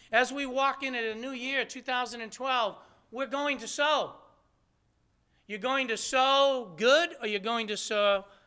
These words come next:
sow bad, and you'll see that in a minute. And let me say this.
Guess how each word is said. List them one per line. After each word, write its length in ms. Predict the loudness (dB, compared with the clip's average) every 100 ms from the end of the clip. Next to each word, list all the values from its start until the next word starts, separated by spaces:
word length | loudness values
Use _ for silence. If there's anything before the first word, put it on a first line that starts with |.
| _ -16
sow 300 | -4 -4 0
bad, 340 | 2 4 2
and 100 | -2
you'll 100 | -10
see 160 | -12 -6
that 200 | -4 -4
in 120 | -6
a 40 |
minute. 300 | -4 -4 -6 _ _ _ _ _ _ _ _ _ _ _ _ _ _
And 140 | -6
let 100 | -4
me 100 | -4
say 240 | -2 0 0
this. 520 | 0 -2 -4 -16